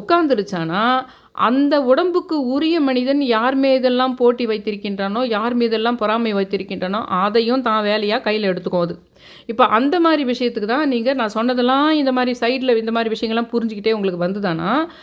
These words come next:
அதையும் மைண்ட்ல வச்சு நீங்க கேட்பீங்க. உங்களுக்கு தெரிஞ்சதெல்லாம் கண்ணடி பறது, ப-, பில்லி சூனியம் வைக்கிறதுன்றது. பில்லி சூனியம் ஒண்ணும் பண்ணாது.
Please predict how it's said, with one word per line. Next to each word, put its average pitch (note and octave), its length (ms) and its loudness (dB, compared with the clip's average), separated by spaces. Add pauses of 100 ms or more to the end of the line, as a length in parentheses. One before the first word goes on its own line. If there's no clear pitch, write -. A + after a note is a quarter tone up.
(300)
அதையும் G3+ 500 0
மைண்ட்ல B3+ 260 2
வச்சு A3+ 300 0
நீங்க A3 240 -2
கேட்பீங்க. G3 400 -2 (640)
உங்களுக்கு C#4 300 2
தெரிஞ்சதெல்லாம் C#4+ 580 2
கண்ணடி C4 300 0
பறது, A#3 360 0 (140)
ப-, A3+ 200 0 (240)
பில்லி A3+ 200 0
சூனியம் G#3 320 -2
வைக்கிறதுன்றது. F3 520 -4
பில்லி B3+ 260 0
சூனியம் A#3+ 480 2
ஒண்ணும் A#3+ 300 2
பண்ணாது. A3+ 480 0